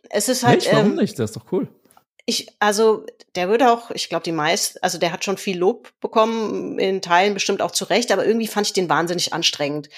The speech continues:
Speaker 1: Der ist natürlich auch ultra düster und so, vielleicht hat das auch da gerade bei mir
Speaker 2: Steh
Speaker 1: nicht
Speaker 2: ich drauf.
Speaker 1: reingepasst.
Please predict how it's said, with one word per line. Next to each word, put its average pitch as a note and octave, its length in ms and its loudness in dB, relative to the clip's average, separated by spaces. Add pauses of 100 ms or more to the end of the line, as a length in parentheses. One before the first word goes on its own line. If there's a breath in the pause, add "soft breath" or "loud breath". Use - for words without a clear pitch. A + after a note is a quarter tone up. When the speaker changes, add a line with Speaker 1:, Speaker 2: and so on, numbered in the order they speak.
(360 loud breath)
Speaker 1:
Der D#3 160 4
ist G#3 120 2
natürlich G#3 420 2
auch F#3 180 -2
ultra G3 300 -2
düster G3+ 680 2
und F#3+ 120 -4
so, F#3+ 260 0
vielleicht F3 500 -6
hat F3 220 -10
das E3+ 140 -10
auch E3+ 100 -8
da F3 140 -6
gerade E3 220 -2
bei D#3+ 100 -4
mir E3 100 2
Speaker 2:
Steh E3+ 40 -4
Speaker 1:
nicht E3+ 100 -2
Speaker 2:
ich G3 60 2
drauf. D3 60 2
Speaker 1:
reingepasst. F3 540 -2